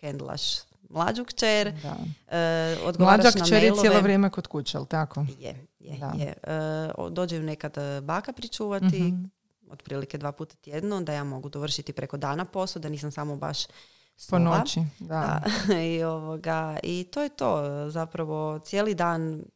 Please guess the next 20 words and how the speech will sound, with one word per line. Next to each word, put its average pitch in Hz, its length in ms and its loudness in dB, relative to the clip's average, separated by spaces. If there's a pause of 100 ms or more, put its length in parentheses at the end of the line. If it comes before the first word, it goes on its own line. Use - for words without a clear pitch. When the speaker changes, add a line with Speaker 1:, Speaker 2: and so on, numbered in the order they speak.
(140)
Speaker 2:
U 190 100 -6
službi 185 380 4
djece, 190 380 4
kućanstva, 190 640 2
onda 214 220 6
Speaker 1:
Da. 196 60 6
Speaker 2:
noć 190 340 2
za 170 180 -4
posao. 147 520 -4 (160)
Speaker 1:
Tako - 340 -10
je. 156 220 -6 (540)
Speaker 2:
I 190 140 0
to 208 240 4
vam 285 160 4
je 240 120 8
nešto 180 400 4
što - 200 -2
stoji 185 380 2
iza 170 360 2
mame 185 640 6